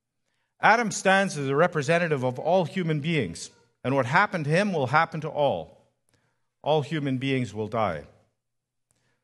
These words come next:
Christ also stands as a representative of the, of an entire group of people. But in this case, it is not all human beings. The all is actually limited. It's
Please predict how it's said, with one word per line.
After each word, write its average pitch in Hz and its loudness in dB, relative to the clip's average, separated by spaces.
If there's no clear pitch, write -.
Christ 208 2
also 220 2
stands 160 2
as 131 -4
a 143 0
representative 151 0
of 131 0
the, 135 -4
of 147 2
an 143 0
entire 175 2
group 196 -2
of 160 -4
people. 190 -6
But 135 2
in 147 0
this 247 2
case, 165 -2
it 156 0
is 147 0
not 185 2
all 214 6
human 208 0
beings. 165 0
The 143 -2
all 202 4
is 147 0
actually 151 0
limited. 151 -2
It's 147 0